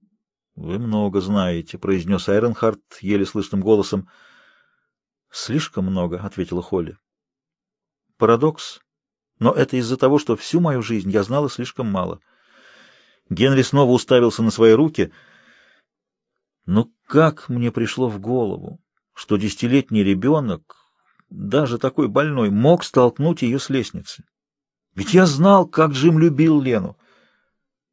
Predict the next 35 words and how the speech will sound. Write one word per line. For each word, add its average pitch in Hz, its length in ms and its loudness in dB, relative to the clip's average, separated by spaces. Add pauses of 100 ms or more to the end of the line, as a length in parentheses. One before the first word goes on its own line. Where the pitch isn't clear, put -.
(440)
Слишком 127 400 -2
много 131 300 2
лет 135 240 0
прошло, 98 400 -2
прежде 90 260 -8
чем 104 200 -4
я 104 100 2
понял, 110 340 0
каким 107 400 -2
жестоким 156 680 -4 (100)
и 131 80 -4
глупым 113 640 -2
я 104 100 -2
тогда 101 300 -4
был. 90 280 -12 (600)
Понял, 156 380 0
да 95 100 -12
только 120 300 -10
поздно. 80 420 -4 (840)
Джим 120 340 -2
уже 113 200 -2
не 117 80 -2
стал 110 260 0
слушать - 360 -8
моих 92 240 -6
извинений. 90 500 -6 (1160)
Как 123 240 2
поступил 110 420 -4
в - 80 -8
колледж, 170 460 2
так 139 180 -2
больше 131 300 -4
и - 20 -6
не 117 60 -2
возвращался. 95 720 -4